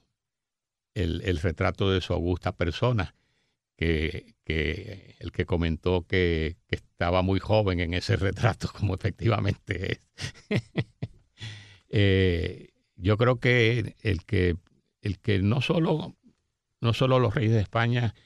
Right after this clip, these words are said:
en visitas a Puerto Rico, eh, eh, acudan a la Casa de España cuando, cuando se materializan esas visitas, sino el que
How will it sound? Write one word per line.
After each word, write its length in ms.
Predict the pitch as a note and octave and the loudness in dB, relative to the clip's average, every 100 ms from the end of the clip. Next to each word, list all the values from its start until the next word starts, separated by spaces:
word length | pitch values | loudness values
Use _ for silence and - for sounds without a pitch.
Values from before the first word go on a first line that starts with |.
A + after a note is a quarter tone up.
| _ _ | _ _
en 100 | F2+ | 0
visitas 400 | F2+ G2 A2 G#2 | 0 0 0 0
a 60 | G2 | 2
Puerto 400 | A2+ G2 G2+ F2 | 0 -2 -2 0
Rico, 560 | G2+ F#2+ - F#2+ F2 - _ _ _ _ _ | 0 0 0 0 0 -6 _ _ _ _ _
eh, 720 | F#2+ F2 E2 D#2 D#2 - - _ - | 0 2 0 -2 -4 -8 -16 _ -14
eh, 160 | F#2 F2 | -8 -4
acudan 440 | F#2 A2+ A#2 B2+ | -2 2 2 2
a 40 | |
la 100 | A#2 | 0
Casa 260 | G2 G2 G#2 | -2 -2 -2
de 80 | F2 | -2
España 560 | - G#2 G#2+ G2 G#2+ _ _ _ _ _ _ _ _ _ | 0 0 2 0 -4 _ _ _ _ _ _ _ _ _
cuando, 540 | F#2+ F2+ F2+ E2+ E2 - | -2 0 0 -2 -6 -10
cuando 420 | F2 E2+ E2+ F2+ - _ _ | -6 -4 -4 -8 -12 _ _
se 60 | - | -6
materializan 640 | D#2+ E2+ F2 E2 F#2 A2 | -4 -2 0 0 0 0
esas 200 | F#2+ G2 | 0 0
visitas, 380 | F2 F2 G2+ G2+ | -2 -2 -2 -2
sino 200 | - F#2 | -2 -4
el 100 | F2 | -4
que 240 | - F2 | -4 -4